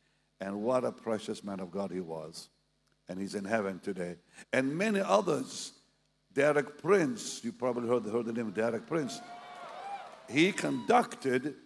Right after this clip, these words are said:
my engagement party. He, he, he was the one who hosted and prayed and ministered when I got engaged.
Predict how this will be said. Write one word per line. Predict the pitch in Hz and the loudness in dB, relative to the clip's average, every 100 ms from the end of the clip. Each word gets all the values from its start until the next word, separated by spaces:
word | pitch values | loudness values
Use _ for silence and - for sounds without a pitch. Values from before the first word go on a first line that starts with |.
| _ _ - | _ _ -4
my | 135 165 | 2 2
engagement | 175 175 180 226 160 135 123 - | 2 2 4 4 2 -4 -6 -2
party. | 98 90 - 69 67 - - - - - - - - - - - - - - - - - - - - | -4 -4 -8 -12 -12 -14 -14 -10 -8 -6 -4 -2 0 2 2 4 2 2 2 2 0 -2 -4 -4 0
He, | 123 131 131 | 2 2 2
he, | 127 139 139 - - - - | 2 4 4 0 -4 -12 -2
he | 120 156 | 4 6
was | 160 151 - | 6 4 4
the | 139 | 6
one | 143 151 147 | 8 8 6
who | 139 143 139 139 - - - - - | 4 6 4 2 -8 -20 -20 0 8
hosted | 170 180 - 139 120 | 8 8 2 2 4
and | 113 113 - | 2 -2 -2
prayed | 139 160 147 123 113 - - - | 4 8 8 4 0 -6 -8 -2
and | 117 117 | -2 0
ministered | 156 196 170 - 135 131 - - | 0 0 0 2 4 4 -2 -12
when | - 127 | -4 0
I | 135 | 2
got | 135 135 | 4 2
engaged. | 131 120 151 139 113 101 - | 2 4 4 4 2 -4 -10